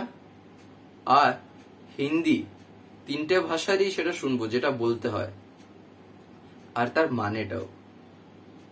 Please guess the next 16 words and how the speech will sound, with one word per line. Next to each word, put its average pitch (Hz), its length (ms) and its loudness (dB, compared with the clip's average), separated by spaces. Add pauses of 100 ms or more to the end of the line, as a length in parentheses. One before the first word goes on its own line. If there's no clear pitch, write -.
(1400)
শ্রী - 280 -4
শ্রী 220 140 -2 (360)
ঠাকুরের 160 640 4 (840)
এই 135 160 0
যে 160 120 6 (1300)
ইষ্টভৃতি, 147 640 -4 (880)
নাম 110 160 0 (160)
ধ্যান, 120 240 2 (240)
যজন 110 280 -2 (140)
যাজন, 113 340 -2 (760)
আরো 131 140 -2 (120)
যে 156 80 2 (200)
কত 107 160 -2 (120)
কি 135 80 -2 (120)
আছে, 104 200 -4 (1900)
এই 160 80 8